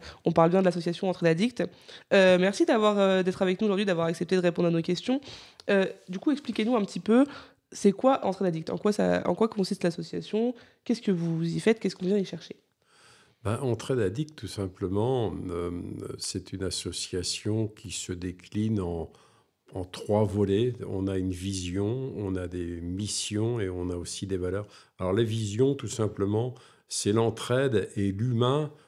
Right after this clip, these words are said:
Speaker 2: au cœur du rétablissement et de la stabilisation de la personne.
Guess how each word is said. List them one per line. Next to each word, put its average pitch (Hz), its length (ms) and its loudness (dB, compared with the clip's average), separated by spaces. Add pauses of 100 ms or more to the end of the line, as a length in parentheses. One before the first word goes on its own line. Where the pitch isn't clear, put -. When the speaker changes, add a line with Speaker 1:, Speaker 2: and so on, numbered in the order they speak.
(160)
Speaker 2:
au 101 100 -2
cœur 143 400 4
du 107 140 -2
rétablissement 110 720 0
et 113 40 -2
de 101 60 0
la 95 120 -2
stabilisation 107 840 0
de 107 100 0
la 98 100 0
personne. 87 560 -8